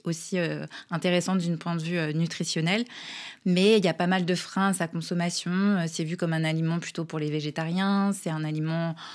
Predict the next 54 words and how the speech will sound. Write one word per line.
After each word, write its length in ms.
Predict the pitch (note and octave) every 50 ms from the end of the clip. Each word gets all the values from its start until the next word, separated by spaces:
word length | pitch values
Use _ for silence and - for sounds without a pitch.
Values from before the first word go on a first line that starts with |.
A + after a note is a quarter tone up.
| - - - - - - -
euh, 100 | E3+ D#3+
qui 120 | D#3+ -
est 40 | E3+
pas 100 | D#3+ E3
toujours 240 | D#3+ F3+ E3 F3 E3+
apprécié 380 | E3+ E3 - - E3+ E3 -
pour 160 | E3 - D#3 -
son 220 | - - E3+ F3
goût, 460 | F3 E3+ F#3+ G#3+ A3+ A3+ A3+ A#3 A#3 G#3+
qu'on 200 | - - F3+ E3+
a 80 | E3 D#3
l'impression 440 | D#3 D#3 D#3 - F3 E3 - F3+ F#3
que 60 | F3
c'est, 240 | - - E3+ E3 D#3 D#3
ça 160 | D#3+ - - E3
va 80 | D#3
être 160 | D#3 D#3+ -
long 220 | - F3 F3 F3 E3+
à, 140 | D#3 D#3 D3+
à 140 | - D#3+
cuire, 360 | D#3+ - - - G3+ G#3 G3 F#3
et 40 | E3+
cetera. 480 | - - E3+ E3 E3+ E3 E3 G3 A3+ - - - - - - - - -
Donc, 100 | F3 B2+ F3
on 340 | F3+ F3 E3 E3 D#3+ E3
a 80 | E3 D#3+
vraiment 360 | D#3 D#3+ F3 F#3 G3 G3+ G3+ F#3
un 80 | F3 F3
peu 180 | - F#3+ G3 F#3+
essayé 380 | F3 E3 E3 E3 - F#3 F#3+ F#3
de, 380 | D#3+ D#3+ D#3 D3 C#3+ C#3+ C#3 D3
de 40 | D#3
prendre 240 | D3+ - - G#3+ G#3+
le 80 | G#3
parti 300 | F3+ F#3+ F3+ - - F#3+
pris 160 | - - A3
de 60 | F#3+ F#3
tous 160 | - - G3+
ces 180 | - - F#3+
freins 260 | F3+ - - - G#3+ G#3+
et 140 | G#3 F#3+
d'essayer 260 | D#3 E3+ E3 - F#3 F3+
de 100 | D#3+ E3
les 120 | E3+ E3
lever 400 | D#3+ F3 E3+ F3+ E3+ G3 G#3 G#3
en 100 | F3 D#3+
faisant 300 | D#3+ - D#3+ D#3+ E3+ F3
des 160 | E3+ D#3+ D#3
campagnes 380 | - D#3+ E3 D#3+ F#3 F3+ F#3 F3+
de 80 | E3
communication 680 | E3 - E3 E3 E3 E3+ E3 D#3+ E3+ E3 D#3+ - F3+ F3+
assez, 320 | E3 D#3+ D#3+ - E3+ D#3+
euh, 60 | D3+ C#3+
positives, 640 | - E3+ D#3+ D#3 E3+ E3 - - A#3 A#3+ B3 A3+